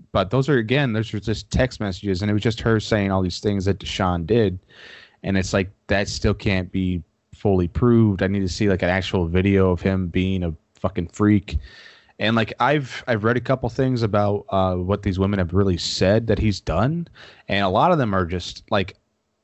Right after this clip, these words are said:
nightmarish. Like, he has to be a narcissistic, complete and total sociopath to have done any of this. It's really scary to me, 'cause, I mean, I mean, the things that he did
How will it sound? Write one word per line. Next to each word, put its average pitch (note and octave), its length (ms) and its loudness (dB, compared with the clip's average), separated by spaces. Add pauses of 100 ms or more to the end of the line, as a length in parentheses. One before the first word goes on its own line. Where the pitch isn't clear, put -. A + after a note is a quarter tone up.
nightmarish. F#2+ 760 -6
Like, F#2 180 0
he C3 140 4
has B2+ 180 2
to A2 80 -4
be G#2 240 2
a F2+ 300 -2
narcissistic, G#2 960 -2
complete G2+ 400 -2
and G2 80 -8
total F#2+ 240 0
sociopath F2+ 880 -2
to E2+ 260 -2
have E2 200 -2
done F2 200 2
any E2+ 260 -4
of D#2+ 60 -6
this. D#2+ 300 -6 (400)
It's A2 180 0
really C#3 200 4
scary F#2+ 380 -2
to D#2 60 -6
me, E2 220 -6
'cause, F2 200 -6
I F#2 60 -2
mean, F2+ 320 -2 (1080)
I F#2 100 -2
mean, G2+ 180 0
the F2 60 -4
things C#3+ 280 0
that F#2+ 100 -2
he F#2 140 -4
did E2 480 -2